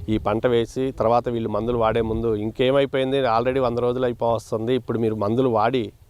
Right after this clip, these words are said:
ఏం చేద్దాం అనేసి మీరు మందులు కొడుతున్నారు, డబ్బులు వేస్ట్ చేస్తున్నారని కాళ్ళు వాళ్ళు ధైర్యం చేసి, రాజేష్ అనే వ్యక్తి మన దగ్గర ఇక్కడ ఇదే ఊర్లో రాజేష్ అనే ఒక రైతు మన దగ్గర ఈ మందులు కొనడం జరిగింది. అతనుని చూసి, అతని పంటను చూసి వీళ్ళు వెళ్ళి చూసిన తర్వాత అతన్ని అడిగితే అతను చెప్పాడు.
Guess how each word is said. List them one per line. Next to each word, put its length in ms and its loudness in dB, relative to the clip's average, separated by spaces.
ఏం 220 2
చేద్దాం 400 2
అనేసి 380 -2
మీరు 420 -2
మందులు 280 -2
కొడుతున్నారు, 460 0
డబ్బులు 300 -2
వేస్ట్ 240 -2
చేస్తున్నారని 520 -4
కాళ్ళు 220 2
వాళ్ళు 180 2
ధైర్యం 400 2
చేసి, 300 -4
రాజేష్ 440 2
అనే 140 0
వ్యక్తి 240 -4
మన 160 -2
దగ్గర 220 -2
ఇక్కడ 180 -4
ఇదే 420 0
ఊర్లో 240 2
రాజేష్ 340 2
అనే 120 0
ఒక 160 -2
రైతు 280 0
మన 160 0
దగ్గర 220 0
ఈ 80 0
మందులు 280 -2
కొనడం 380 0
జరిగింది. 500 -2
అతనుని 440 0
చూసి, 400 -2
అతని 280 0
పంటను 300 0
చూసి 260 -6
వీళ్ళు 240 0
వెళ్ళి 340 0
చూసిన 240 2
తర్వాత 340 2
అతన్ని 280 -2
అడిగితే 260 -2
అతను 240 -2
చెప్పాడు. 440 0